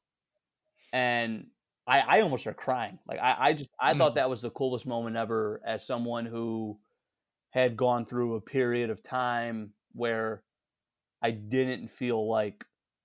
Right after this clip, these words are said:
Speaker 1: I was worth it. And to have someone seek me out after, like, his biggest game of his career, seek me out first and tell me something like that, let me know that I'm worth it.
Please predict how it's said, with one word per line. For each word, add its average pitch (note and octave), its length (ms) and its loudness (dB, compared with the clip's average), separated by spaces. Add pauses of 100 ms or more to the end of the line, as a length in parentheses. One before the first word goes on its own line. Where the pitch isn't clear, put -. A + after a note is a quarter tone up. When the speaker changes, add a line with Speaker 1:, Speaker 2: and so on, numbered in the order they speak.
(300)
Speaker 1:
I A#2+ 100 4
was A2 120 -6
worth A2 240 -2
it. - 200 -12 (1200)
And A2 340 -6
to B2 60 -8
have B2+ 240 2
someone A#2 760 -2 (100)
seek - 300 -6
me C3+ 200 0
out A2+ 320 2
after, A2+ 360 -2
like, A2 320 -4 (260)
his A#2+ 200 -2
biggest A#2 400 -2
game A#2+ 160 -6
of A#2 100 -6
his A2 140 -6
career, A2+ 580 -4 (220)
seek C#3 180 -6
me C#3+ 80 -2
out A2+ 140 0
first A#2 560 -4
and A2+ 120 -10
tell A2+ 180 -6
me B2 140 -2
something D#3 320 -4
like D#3+ 180 -2
that, D#3+ 360 0 (1080)
let C#3 180 4
me C3 100 2
know B2 160 2
that A#2+ 100 2
I'm A2 120 -4
worth A2 180 -10
it. - 140 -20